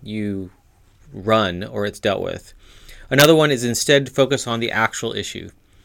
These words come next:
So kind of following up on the previous one, focus on the actual issue. Um, when you put the actual issue in front of us, it kinda externalizes us,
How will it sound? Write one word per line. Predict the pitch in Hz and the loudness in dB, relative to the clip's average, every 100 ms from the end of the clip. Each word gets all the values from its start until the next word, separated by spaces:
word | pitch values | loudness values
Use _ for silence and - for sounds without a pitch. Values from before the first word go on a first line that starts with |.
| _ _ _ _ _ _ _ - | _ _ _ _ _ _ _ -12
So | 117 | -8
kind | 107 107 | -6 -6
of | 101 | -4
following | 113 107 107 | -2 0 0
up | 104 | -4
on | 107 | -4
the | 104 | -6
previous | - 110 104 - | -6 -6 -6 -8
one, | 98 | -6
focus | - 120 127 | -2 -2 -2
on | 120 | -4
the | 92 | -4
actual | 98 - 113 | -6 -6 -6
issue. | 98 101 98 92 - - - - - | -6 -6 -8 -10 -12 -20 -20 -18 -2
Um, | 123 | 0
when | 127 | 4
you | 139 | 2
put | 135 170 | 4 2
the | 143 | 4
actual | 131 - 135 | 2 0 -4
issue | 120 - 123 | -4 0 0
in | 104 | 0
front | - 135 | 0 0
of | 113 | 0
us, | 98 95 - - | -4 -6 -8 -10
it | 110 - | -12 -10
kinda | 110 98 | -8 -8
externalizes | - 127 117 107 104 98 92 | -6 -4 -2 -2 -4 -6 -8
us, | 95 - | -8 -10